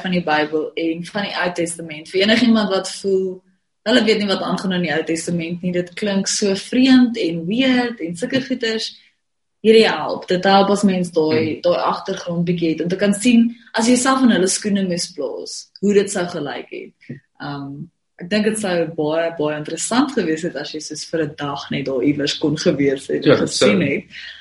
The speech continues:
Speaker 2: dalk op 'n
Speaker 1: Maar
Speaker 2: wolkie na by die Here en nie daaronder nie.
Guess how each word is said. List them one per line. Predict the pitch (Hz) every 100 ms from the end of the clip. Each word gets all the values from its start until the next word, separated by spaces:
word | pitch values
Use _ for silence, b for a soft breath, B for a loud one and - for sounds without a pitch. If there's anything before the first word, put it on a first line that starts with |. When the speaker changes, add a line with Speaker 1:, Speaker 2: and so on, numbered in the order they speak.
| B B B _ -
Speaker 2:
dalk | 123 -
op | -
'n |
Speaker 1:
Maar | 120
Speaker 2:
wolkie | 113 120 117 120
na | 110 113
by | 113
die | 104 101
Here | 110 107 104 -
en | 277 - 110 113
nie | 113
daaronder | 113 117 117 107
nie. | 95